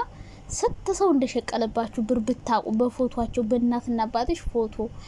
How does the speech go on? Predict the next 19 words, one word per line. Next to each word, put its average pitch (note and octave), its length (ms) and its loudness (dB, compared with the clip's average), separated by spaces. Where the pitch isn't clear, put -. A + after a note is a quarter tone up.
ምክንያቱም G#4 500 4
እናንተ F4+ 340 4
ቪዲዮ C#4+ 260 4
ስትሰሩ E4 380 0
እኛ D4+ 160 4
አስተያየት C#4 480 0
መስጠታችን A#3 680 -2
አይቀርም። G3+ 420 -2
እና C4+ 140 2
በቃ C#4 240 4
ብዙ C#4+ 340 4
ዩቲዩበሮች C4+ 640 4
ሽቅል፣ - 360 -8
ሽቅል፣ - 340 -6
ሽቅል - 320 -2
ነው G#3+ 120 0
ያደረጉባችሁ። F3 640 -4
በእውነት C4 500 0
ገንዘብ A3+ 540 2